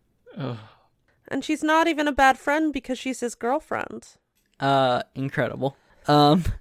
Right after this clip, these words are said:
Speaker 3: uh, the, Abbott, she's not Faye.
Speaker 1: Cool.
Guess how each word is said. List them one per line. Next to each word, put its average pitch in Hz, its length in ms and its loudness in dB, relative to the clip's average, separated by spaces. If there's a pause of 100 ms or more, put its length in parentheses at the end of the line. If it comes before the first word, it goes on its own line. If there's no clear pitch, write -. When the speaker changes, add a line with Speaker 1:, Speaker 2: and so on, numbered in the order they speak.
(460)
Speaker 3:
uh, 143 300 6
the, 151 380 -4
Abbott, 156 400 8
she's 135 360 2
not 120 200 0
Faye. 139 400 2 (320)
Speaker 1:
Cool. - 280 -10